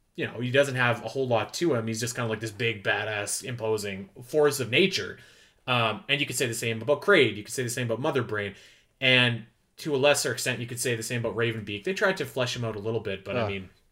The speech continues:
Speaker 1: you know. Um, and beyond that, the characters that do have a little <laughs> bit of, of depth to them are, are the people like M B or Melissa Bergman, uh, that didn't
Speaker 2: Debatable.
Speaker 1: necessar-, actually, and,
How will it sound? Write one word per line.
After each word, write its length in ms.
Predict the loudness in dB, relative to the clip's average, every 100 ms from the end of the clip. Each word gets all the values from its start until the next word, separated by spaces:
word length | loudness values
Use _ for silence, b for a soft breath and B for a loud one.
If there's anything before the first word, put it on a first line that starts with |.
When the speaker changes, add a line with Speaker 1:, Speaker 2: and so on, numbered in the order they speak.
| _ _ _ _ _ -8
Speaker 1:
you 100 | -6
know. 120 | -6 -10 B B B B B
Um, 360 | 6 6 4 -4 _ -2
and 140 | 0 2
beyond 420 | 6 6 6 6
that, 400 | 6 6 4 -2 _ -14
the 60 |
characters 580 | 0 4 4 4 2 4
that 400 | 4 4 2 -10 _ _ _ -4
do 600 | 2 4 4 4 2 -4 b b b b b
have 640 | -4 4 6 8 6 2 -4
a 60 | -8
little 280 | -6 -8 -8
<laughs> 60 | -2
bit 120 | 2
of, 240 | 2 -2 -6
of 160 | -6 0
depth 280 | -2 -2
to 100 | -4
them 380 | -2 -2 -2 -8 b b b b _
are, 540 | 0 2 4 4 2 -2
are 100 | -2
the 80 | 0
people 560 | -2 0 2 2 0
like 540 | 0 0 0 -2 -10 0
M 240 | 0 2
B 420 | 2 2 2 -2 -8 -6
or 540 | -2 -2 -2 -6 -8
Melissa 340 | -6 -4 -2 0
Bergman, 580 | 2 2 2 -4 -4
uh, 140 | -6 -6
that 120 | -6 -4
didn't 140 | -2
Speaker 2:
Debatable. 440 | 2 4 4 4
Speaker 1:
necessar-, 120 | 0 6
actually, 400 | 6 6 4 2
and, 140 | -2